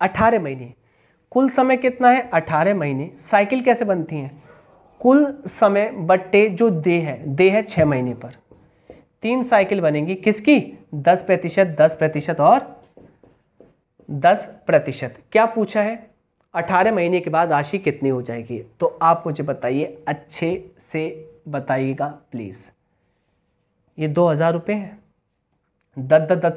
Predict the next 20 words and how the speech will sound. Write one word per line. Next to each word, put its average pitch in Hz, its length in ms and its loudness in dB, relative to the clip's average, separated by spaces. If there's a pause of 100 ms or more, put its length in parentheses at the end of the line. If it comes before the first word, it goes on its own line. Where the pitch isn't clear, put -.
(160)
तीन 185 180 2
साल 170 220 4
में 180 140 -4
कितने 185 240 -4
हो 170 60 -2
जाते 156 280 -2
हैं? 180 220 -12
तीन 190 200 4
साल 202 180 4
मतलब 196 240 0
तीन 226 240 4
साइकिल 190 340 0
में 170 100 -6
कितने 160 220 -6
हो 143 60 -2
जाते 135 260 -2
हैं 165 80 -6
आपको 160 260 -4
पता 147 220 0
है। 165 160 -6